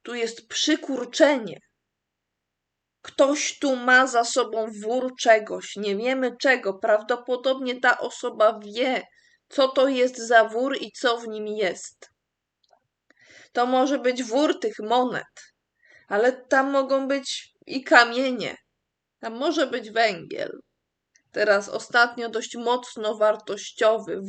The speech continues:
wór czegoś, czego do końca nie widzimy, widzimy tylko kawałek tego całego wora.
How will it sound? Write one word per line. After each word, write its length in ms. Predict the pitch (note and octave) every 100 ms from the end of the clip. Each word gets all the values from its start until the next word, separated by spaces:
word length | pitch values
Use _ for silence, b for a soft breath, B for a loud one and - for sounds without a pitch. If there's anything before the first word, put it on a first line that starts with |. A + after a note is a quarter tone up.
| G3+
wór 380 | C4 D4 D#4+ -
czegoś, 680 | - C#4 C#4+ B3+ F#3+ G3 -
czego 380 | A3+ A3+ A3 G#3+
do 180 | G#3+ A3
końca 640 | B3+ D4 D4 - C4+ C4 b b b b b b _ _ _ _ - _ -
nie 200 | B3 B3+
widzimy, 600 | B3 A3 A3+ C4+ B3+ F#3
widzimy 460 | F#3+ G3+ A#3+ B3
tylko 420 | A#3+ C4 A#3 A#3+ A#3
kawałek 720 | A#3+ A3+ A#3 B3 A3+ F3+ -
tego 280 | - F#3 G3
całego 500 | G3 G3+ G#3 G#3 G#3
wora. 520 | G3+ G#3+ G3+ F3 -